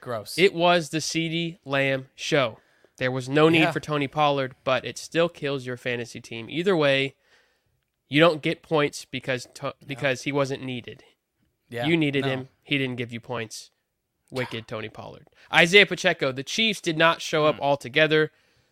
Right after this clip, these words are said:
Speaker 1: Yeah,
Speaker 2: More
Speaker 1: they just
Speaker 2: Chiefs to come on the
Speaker 1: oof.
Speaker 2: show, but five point two points from Pacheco will get you beat. Wicked day for the second-year running back who has been hot recently.
Speaker 1: Yeah.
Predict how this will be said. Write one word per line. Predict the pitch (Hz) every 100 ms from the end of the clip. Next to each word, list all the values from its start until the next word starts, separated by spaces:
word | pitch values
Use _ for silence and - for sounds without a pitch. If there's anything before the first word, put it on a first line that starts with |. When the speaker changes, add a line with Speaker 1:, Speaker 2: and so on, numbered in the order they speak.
| _ _ -
Speaker 1:
Yeah, | 127 131
Speaker 2:
More | 156 156
Speaker 1:
they |
just | 151
Speaker 2:
Chiefs | 147 -
to | 131
come | 113 139 127
on | 120
the |
Speaker 1:
oof. | 107
Speaker 2:
show, | - 165 151
but | 139 -
five | - 170 208 -
point | 196 196 -
two | - 190
points | 160 165 180 -
from | - 131
Pacheco | 123 - 151 160 147
will | 131 165 170
get | 165 160
you | 151
beat. | 143 180 139 _ _ -
Wicked | 165 175 170
day | 156 151
for | 147 123
the | 123
second-year | - 156 147 147 143
running | 135 135 123
back | 123 117 -
who | 131
has | 117
been | - 165 208
hot | - 233 -
recently. | 117 - 113 127 120 120
Speaker 1:
Yeah. | 131